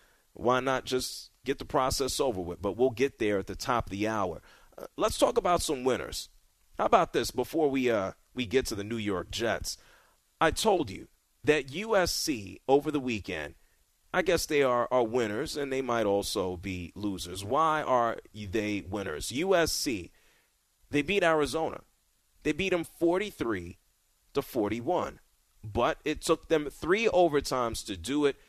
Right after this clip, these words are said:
Their defense is atrocious,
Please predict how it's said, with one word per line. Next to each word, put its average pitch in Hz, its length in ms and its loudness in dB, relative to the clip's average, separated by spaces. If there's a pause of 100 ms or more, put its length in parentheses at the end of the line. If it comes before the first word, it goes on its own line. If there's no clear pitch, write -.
(160)
Their 131 220 4
defense 160 760 -2
is 135 320 0
atrocious, 165 1080 0